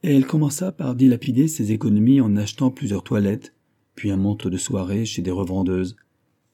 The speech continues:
Elle dîna le soir durant quelques jours dans plusieurs bons restaurants, alla au théâtre, au music-hall,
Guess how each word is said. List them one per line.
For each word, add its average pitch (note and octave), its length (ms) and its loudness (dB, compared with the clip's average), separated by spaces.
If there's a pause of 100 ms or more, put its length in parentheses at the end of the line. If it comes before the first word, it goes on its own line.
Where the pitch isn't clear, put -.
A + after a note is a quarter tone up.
(460)
Elle A#2 260 0
dîna A2 380 2
le G2+ 220 0
soir B2+ 480 -4
durant G2+ 260 -2
quelques G#2+ 300 -2
jours G#2 380 -2
dans G2+ 180 -2
plusieurs B2 340 2
bons G#2+ 140 0
restaurants, G#2 640 -4 (340)
alla A#2+ 260 2
au A#2+ 100 2
théâtre, G2+ 580 -4
au - 20 -2
music-hall, G#2+ 760 0